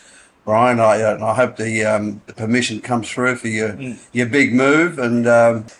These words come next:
Speaker 1: and it's great to hear that, uh, you're getting involved with, with veterans as well, and, and with younger people. So
Speaker 2: Mm.
Speaker 1: well done.
Speaker 2: Yep.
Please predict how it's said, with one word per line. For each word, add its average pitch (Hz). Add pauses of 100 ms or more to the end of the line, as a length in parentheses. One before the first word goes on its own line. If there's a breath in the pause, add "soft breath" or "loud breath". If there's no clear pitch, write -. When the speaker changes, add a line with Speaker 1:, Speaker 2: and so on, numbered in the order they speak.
(120)
Speaker 1:
and 113
it's 113
great 131
to 110
hear 123
that, 113
uh, 110
you're 110
getting 117
involved 110
with, 110
with 117
veterans 120
as 104
well, 117
and, 127
and 120
with 117
younger 113
people. 101
So 101
Speaker 2:
Mm. 101
Speaker 1:
well 127
done. 101 (280 loud breath)
Speaker 2:
Yep. -